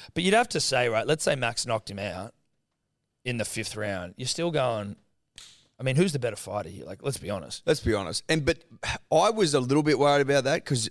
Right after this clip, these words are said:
Speaker 2: obviously you can't help
Speaker 1: You
Speaker 2: but
Speaker 1: can't
Speaker 2: be.
Speaker 1: help but be worried.
Speaker 2: But he just wasn't even
Speaker 1: He
Speaker 2: close
Speaker 1: just,
Speaker 2: to him.
Speaker 1: but that's, uh, but once the fight then finishes, you go, "Wow, he,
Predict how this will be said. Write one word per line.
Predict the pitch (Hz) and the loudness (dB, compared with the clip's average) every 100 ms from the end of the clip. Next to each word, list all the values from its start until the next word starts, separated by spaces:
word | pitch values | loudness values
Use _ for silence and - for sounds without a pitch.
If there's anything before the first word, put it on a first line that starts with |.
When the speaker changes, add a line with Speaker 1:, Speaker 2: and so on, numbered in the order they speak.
| 123 | 0
Speaker 2:
obviously | 123 120 - | 0 0 -2
you | 107 101 | -4 -2
can't | 110 95 | -2 -2
help | 95 104 120 | 0 0 2
Speaker 1:
You | |
Speaker 2:
but | 113 | 2
Speaker 1:
can't | 131 117 | 4 4
Speaker 2:
be. | |
Speaker 1:
help | 127 196 | 4 2
but | 104 | -6
be | 98 | -8
worried. | 98 101 - | -6 -6 -2
Speaker 2:
But | 165 147 - _ _ _ _ _ _ _ _ - - - | 0 0 -2 _ _ _ _ _ _ _ _ -20 -20 -4
he | 175 180 | 0 0
just | 170 247 190 | 2 0 0
wasn't | 139 107 | -2 -2
even | 98 85 - | -4 -6 -2
Speaker 1:
He | - - 175 | -2 2 4
Speaker 2:
close | 185 196 | 6 4
Speaker 1:
just, | 220 | 2
Speaker 2:
to | 117 | 0
him. | 95 139 | -4 -2
Speaker 1:
but | 135 165 | -2 2
that's, | 190 214 - | 0 0 -2
uh, | 165 | -2
but | 147 165 | 0 0
once | 160 208 - | 2 0 0
the | |
fight | 147 160 143 143 | 0 4 2 2
then | 139 131 | 0 0
finishes, | - 143 135 117 107 | -2 -2 0 0 0
you | 127 | 4
go, | 127 131 | 4 4
"Wow, | 151 170 131 | 4 4 4
he, | 123 175 160 | 2 0 0